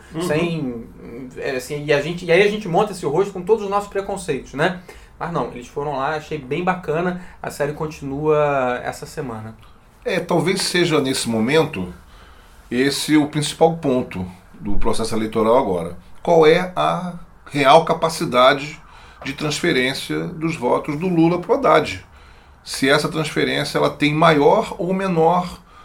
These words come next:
Speaker 3: musculatura, se ela tem maior ou menor, tem maior ou menor fôlego. É isso que a gente vai saber nos próximos dias. Mas é um processo de poucos dias, então, é, essas, digamos,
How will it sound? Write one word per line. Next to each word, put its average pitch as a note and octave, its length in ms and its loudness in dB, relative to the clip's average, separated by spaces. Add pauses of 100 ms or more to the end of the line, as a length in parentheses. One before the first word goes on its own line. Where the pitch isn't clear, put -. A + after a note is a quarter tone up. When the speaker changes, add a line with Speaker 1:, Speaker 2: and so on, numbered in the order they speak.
(140)
Speaker 3:
musculatura, E3 800 0
se - 120 -8
ela A#2+ 120 4
tem B2+ 160 -4
maior C#3 680 2
ou D#3 120 -2
menor, D3+ 580 -2 (320)
tem C3 140 -2
maior C3+ 340 4
ou D#3+ 80 6
menor D#3+ 240 2
fôlego. A#2+ 640 4 (380)
É F3 80 0
isso F#3+ 180 -2
que G3 80 -2
a - 20 2
gente F#3+ 160 -2
vai G3+ 120 0
saber E3 440 2 (320)
nos E3 160 -4
próximos E3 460 0
dias. A#2 340 -4
Mas D#3 160 -2
é F#3 40 -4
um F#3 80 -2
processo D3+ 640 -2 (420)
de B2 120 -8
poucos G3+ 380 4
dias, E3+ 360 -2
então, F3 580 -4 (320)
é, G2+ 960 -2 (640)
essas, D3 280 0
digamos, C3 440 -2